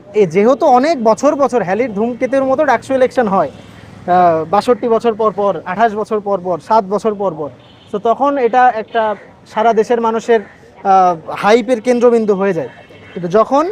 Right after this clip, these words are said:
এটা প্রত্যেক বছর হবে, তখন যেটা দেখা যাবে যে প্রত্যেক বছর বছর নতুন নেতা আমরা দেখতে পাবো।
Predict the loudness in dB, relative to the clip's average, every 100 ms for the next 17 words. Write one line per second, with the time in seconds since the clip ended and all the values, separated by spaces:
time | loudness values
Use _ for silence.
0 | -8 -20 -20 -12 -4 0 2 2 2 -2
1 | -2 -2 0 0 0 2 0 -2 -8 -20
2 | _ _ -2 0 0 -2 0 0 2 0
3 | 2 2 2 2 0 -2 -4 -2 -2 0
4 | 0 2 2 0 0 -2 -2 -2 0 0
5 | 0 0 -2 -2 -2 -2